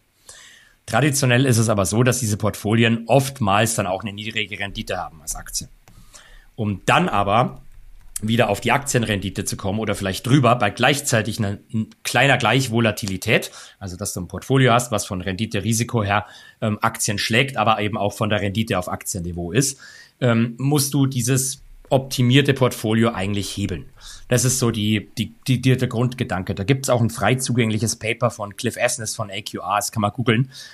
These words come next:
Das heißt, Why Not a hundred percent Equities? Das ist, glaub ich, schon zwanzig Jahre alt.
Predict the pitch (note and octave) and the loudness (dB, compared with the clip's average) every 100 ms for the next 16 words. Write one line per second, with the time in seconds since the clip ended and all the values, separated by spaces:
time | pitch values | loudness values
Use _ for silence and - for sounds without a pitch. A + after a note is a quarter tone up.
0 | - - - A2 - G2 B2+ B2 A#2+ G2 | -8 -2 0 0 0 2 4 4 4 2
1 | A2+ A2+ A2 A2+ G2+ - - G2+ - - | 2 2 0 -2 -2 -4 -6 -8 -8 -10
2 | - - _ - G2 - A2 A2 A2 - | -10 -12 _ -12 -8 0 2 2 0 0
3 | G2 F#2 F#2 E2 E2 - - | 0 0 -4 -6 -8 -12 -18